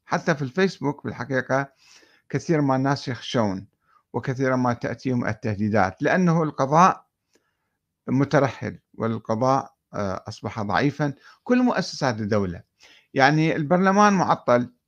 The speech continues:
والقضاء معطل، والحكومة معطلة، ونحن نعيش يعني في الحقيقة بين، آه، مرحلتين. يعني سابقًا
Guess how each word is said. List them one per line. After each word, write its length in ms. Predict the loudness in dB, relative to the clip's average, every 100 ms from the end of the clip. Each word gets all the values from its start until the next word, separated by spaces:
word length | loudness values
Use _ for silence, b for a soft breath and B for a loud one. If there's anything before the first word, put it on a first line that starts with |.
| _ _ -6
والقضاء 420 | -4 0 2 4
معطل، 560 | 4 2 0 -4 -4 -6
والحكومة 520 | -10 -10 -4 -2 0
معطلة، 600 | 0 -2 -2 -2 0 0 -4 b b b b b
ونحن 1000 | 0 4 4 2 -4 -8 -6 -2 -2 -2
نعيش 420 | -4 -4 -4 -6 -6
يعني 480 | -4 -4 -4 -6 -10
في 60 | -16
الحقيقة 720 | -16 -8 -2 -2 0 -2 -2 _ _ _ _ _ _ _ _ _ _ _ _ _ b b b _
بين، 540 | 0 2 2 2 0 0
آه، 800 | 0 0 0 -2 -2 -4 -8 -10 -16 _ _ _ _ _ _ -8
مرحلتين. 920 | -8 -6 -6 -6 -2 -2 -2 -4 _ _ _ _ _ _
يعني 180 | -6 -4
سابقًا 680 | 4 4 4 2 2 0